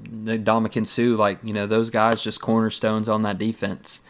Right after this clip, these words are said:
And front seven, like you just said, front seven, they're gonna do their thing. They're gonna do what they need to do week in and week out to, you know, make, make the, their opponent just sweat and stay up at night. Like, this defense is great.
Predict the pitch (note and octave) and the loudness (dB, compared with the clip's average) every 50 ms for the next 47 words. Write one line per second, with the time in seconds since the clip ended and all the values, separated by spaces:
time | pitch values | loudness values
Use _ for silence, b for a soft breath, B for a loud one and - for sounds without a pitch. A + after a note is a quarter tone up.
0 | b b b b b b b F#2+ G#2 G2+ G2+ G2 G2 G2 - - A#2 A#2 A2+ - | b b b b b b b -4 -2 0 0 0 -2 -2 0 2 2 2 2 2
1 | - B2 A#2+ B2 A#2+ A2+ A2 - - A2+ A#2 A#2 - - B2+ G#2+ F#2+ - - A#2 | 2 2 4 4 2 0 0 0 -2 -4 -2 -2 -2 -2 0 -2 -2 0 -2 -2
2 | G#2+ G#2 - - A#2+ A#2+ A#2 A#2+ A#2+ A#2+ B2 - b b b b b b b b | -2 -2 0 0 0 2 2 0 0 -2 -4 -8 b b b b b b b b
3 | b b A#2+ B2 D3 D3 C#3+ B2+ B2 A#2+ A2+ A2+ A2 G2+ - G2+ G2+ G2+ G#2 A2+ | b b 0 4 4 6 6 6 4 4 6 4 4 2 2 -2 -2 0 2 4
4 | B2+ C3+ C#3 C#3 C3+ B2 B2+ B2 B2 A#2 - A#2+ A2+ A2+ A2 A2 A#2 A2+ G#2+ A2 | 4 6 6 6 6 6 6 6 4 4 4 4 4 4 4 4 2 2 2 4
5 | G#2+ A2 G#2 G#2 G#2 - - _ _ _ _ _ _ _ - A2+ A2+ A#2 B2 B2+ | 4 4 4 2 0 -2 -8 _ _ _ _ _ _ _ 0 4 6 6 6 6
6 | - C3+ B2 A#2 A2 G#2 G#2 G2+ A2 A2+ - - G#2 G#2 G2+ G2+ - - - - | 4 4 4 4 4 2 2 0 0 0 2 4 4 6 4 4 2 -2 -4 0
7 | - A2 G#2 G2+ G2 G2 G#2 G#2+ G#2+ G#2+ G#2+ G#2+ G#2 G#2 G#2 A2+ A2+ A#2 A2 - | 2 4 4 4 4 2 0 -2 -4 -2 0 0 2 2 4 4 4 4 2 0
8 | - b b b b b b b b b b b _ _ - A2 A#2+ C3 B2+ - | -8 b b b b b b b b b b b _ _ 0 4 4 4 4 2
9 | - - A#2 A2 G#2+ G#2+ G#2 G2+ F#2+ - - - - A2+ A2 A2 - - A#2+ B2 | 2 4 6 8 8 8 8 6 4 0 0 4 6 6 6 6 6 4 6 6
10 | B2 A#2 G#2+ - - - G#2 - - - - - - - - - - - - G#2 | 6 6 4 0 -2 -6 -4 -4 -4 -6 -6 -10 -14 -8 -4 -2 -2 0 0 0
11 | G#2 A#2 A#2 A#2 A2 G2+ - - F#2+ G#2 - - - A#2 A#2+ A#2+ A#2 - F#2 - | 2 4 4 4 4 2 -2 -6 -6 -4 -2 0 4 4 4 4 4 0 -4 -6
12 | - F2+ G2+ A2+ A2+ G2 D2 - - - F#2 - - A#2 A#2 - - A#2+ A#2+ - | -6 -6 -4 -4 -4 -4 -6 -8 -12 -16 -14 -10 -8 -8 -8 -4 -2 -2 -2 -2
13 | A2+ G#2+ - - F2 - - - - - - - F2 G#2 B2 C#3 - - - - | -4 -6 -6 -6 -10 -10 -10 -12 -14 -18 -14 -6 -2 0 2 2 2 0 -4 -10